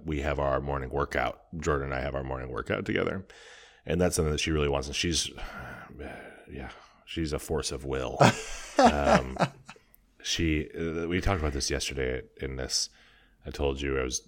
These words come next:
Speaker 1: doing this, like, habits book, Atomic Habits with work. And, um, we had a discussion about it yesterday, some of us, and they were talking about, like, "Oh, everybody needs triggers," or, like, the, you know, setting up your environment well or whatever.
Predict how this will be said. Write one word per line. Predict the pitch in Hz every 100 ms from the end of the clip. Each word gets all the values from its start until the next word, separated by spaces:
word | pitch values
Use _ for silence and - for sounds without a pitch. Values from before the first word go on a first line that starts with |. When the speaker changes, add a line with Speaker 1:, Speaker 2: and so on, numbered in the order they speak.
| _
Speaker 1:
doing | - 76
this, | 69 65
like, | 73 65
habits | 71 65 69 -
book, | - 67 67 -
Atomic | - - 71 65
Habits | 71 62 - -
with | 67
work. | 69 65 - - - - - - _ -
And, | 76 71 69 69 69
um, | 67 65 60 53 - _ _ _ _ _ _ _ -
we | -
had | 80
a | 69
discussion | 64 - 135 - 92
about | 76 73
it | 71
yesterday, | 71 69 - 71 69 67 69 - _
some | - 67 65
of |
us, | 69 76 - - - - - - -
and | 78 78 71 67 65 - _ _
they | -
were | 73
talking | 69 73 67 69
about, | 67 67 67
like, | 64 65 -
"Oh, | 117 117
everybody | 87 90 98 101
needs | 107 -
triggers," | - 127 104 85 76 69
or, | 76 71
like, | 71 -
the, | - 80
you | 85
know, | 78
setting | - 87 98
up | 104 110
your | 113
environment | 113 120 113 95 69
well | 78 73 71
or | 67
whatever. | 71 69 67 67